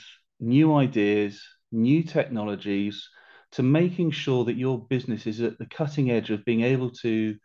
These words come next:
identify the direction in which it needs to go in the future. You know, we need to, efficient farming is about building resilient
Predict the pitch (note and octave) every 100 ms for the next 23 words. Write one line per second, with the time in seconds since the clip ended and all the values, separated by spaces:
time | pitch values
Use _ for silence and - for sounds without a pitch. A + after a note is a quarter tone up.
0 | _ _ _ _ _ - A#2 A2+ D3+ D3
1 | D3 C#3 - A2 G#2 A2 A2+ A2+ B2+ -
2 | A2+ G#2+ A#2 - - A#2 A2+ A2 A2 G#2+
3 | A2 G#2+ G#2+ G#2 A#2+ A2 - E2+ E2+ _
4 | _ _ G#2+ G2+ G#2+ A#2+ B2 C#3+ D3+ D3+
5 | - A#2+ A#2 A#2+ - - F3 - - C3+
6 | A#2 G#2 G#2+ G#2 C3 B2 - A#2+ A2+ A2
7 | G#2+ G#2+ G2+ B2+ B2 A2 A2